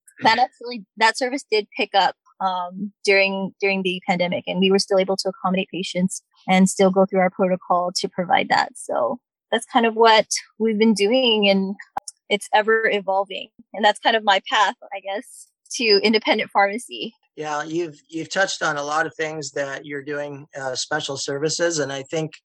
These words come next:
Speaker 2: from my experience, every successful independent pharmacy has found their niche, um, so as not to compete head on with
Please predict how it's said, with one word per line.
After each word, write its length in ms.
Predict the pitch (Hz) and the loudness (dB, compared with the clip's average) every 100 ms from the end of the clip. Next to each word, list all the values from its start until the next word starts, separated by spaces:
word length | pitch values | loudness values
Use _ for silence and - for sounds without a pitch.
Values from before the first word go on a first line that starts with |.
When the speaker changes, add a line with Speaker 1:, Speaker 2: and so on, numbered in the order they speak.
| _ | _
Speaker 2:
from 140 | - 135 | -12 -2
my 180 | 160 | 0
experience, 720 | 190 151 - 156 151 151 143 165 | 0 -2 -4 -2 0 -2 -2 -2
every 680 | 160 165 160 156 147 139 - | 0 0 0 -2 -4 -6 -10
successful 760 | - - 139 - 170 160 - 151 | -12 -8 -6 -2 -2 -2 -2 -4
independent 560 | 156 147 143 160 147 - | -2 -6 -4 -4 -4 -2
pharmacy 560 | 147 156 160 - 147 | 0 0 0 -2 -4
has 260 | 139 135 - | -4 -6 -6
found 360 | - 143 147 143 | 0 2 2 -2
their 160 | 135 | -6
niche, 600 | 135 147 165 - - - _ _ | -6 -4 -4 -4 -8 -8 _ _
um, 420 | - 135 135 131 123 _ - - | -4 -4 -4 -8 -14 _ -20 -12
so 260 | - 147 | -4 0
as 200 | 147 139 | 0 0
not 220 | 147 147 147 | 0 0 -2
to 80 | |
compete 400 | 147 147 143 156 | -6 -6 -4 -4
head 220 | 143 147 139 | -2 -2 2
on 260 | 143 147 | 0 0
with 100 | 143 | -4